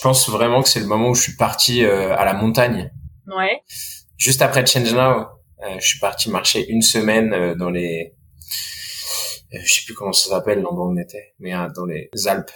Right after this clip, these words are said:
Speaker 1: mais pas
Speaker 2: Dans
Speaker 1: pas
Speaker 2: les
Speaker 1: les Alpes, ah, pas les Alpes Alpes. Non mais en gros, genre, parce que c'est, j'ai rencontré des puristes un peu, tu vois.
Speaker 2: Ouais.
Speaker 1: Et quand tu dis, « Je suis allé marcher dans les Alpes » et que tu leur dis où moi je suis allé marcher, l'endroit où je me rappelle plus comment ça s'appelle, ils disent, « Ah non, mais ça, c'est pas les Alpes, en fait. »
Speaker 2: <laughs>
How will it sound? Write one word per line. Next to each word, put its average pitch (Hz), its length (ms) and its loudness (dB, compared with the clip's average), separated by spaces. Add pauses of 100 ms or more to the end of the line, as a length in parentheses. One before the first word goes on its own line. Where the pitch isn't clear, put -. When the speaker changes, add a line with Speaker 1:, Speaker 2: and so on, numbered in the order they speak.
(160)
Speaker 1:
mais 85 420 -10
pas 80 180 -2 (140)
Speaker 2:
Dans 226 100 4
Speaker 1:
pas 208 60 0
Speaker 2:
les 98 220 4
Speaker 1:
les 90 200 -6
Alpes, 92 220 -6 (100)
ah, - 120 -10 (280)
pas 123 100 4
les 123 140 2
Alpes 117 280 0
Alpes. 117 240 0 (220)
Non 135 100 4
mais 135 140 6
en 143 140 6
gros, 170 160 6
genre, 127 160 6
parce 113 140 2
que 131 60 4
c'est, - 260 2 (400)
j'ai 120 120 2
rencontré 147 380 2
des 110 220 4
puristes 113 420 2
un 95 80 2
peu, 107 220 0
tu 117 120 -4
vois. 95 160 0
Speaker 2:
Ouais. 104 300 2
Speaker 1:
Et 98 180 -4
quand 113 120 -2
tu - 140 -2
dis, « 123 100 0
Je 120 40 2
suis - 80 4
allé 110 120 4
marcher 110 260 2
dans 120 60 6
les 113 160 4
Alpes » 123 220 2
et 107 100 -4
que - 100 -10
tu - 120 -4
leur 107 100 6
dis 131 100 0
où 120 160 -2
moi 120 140 0
je 120 80 2
suis 120 80 -2
allé 110 80 4
marcher, 117 480 0
l'endroit 104 300 -2
où 110 40 -2
je - 80 -10
me 85 80 -2
rappelle 90 180 -4
plus - 120 -20
comment 101 160 -10
ça 92 100 -2
s'appelle, 107 420 -6 (120)
ils 98 80 -14
disent, « 101 260 -6
Ah 110 160 0
non, 104 160 -2
mais - 60 -10
ça, 117 160 2
c'est - 260 -2
pas 117 120 4
les 107 200 0
Alpes, 107 220 2
en 95 100 -8
fait. » - 160 -10 (400)
Speaker 2:
<laughs> 330 100 -2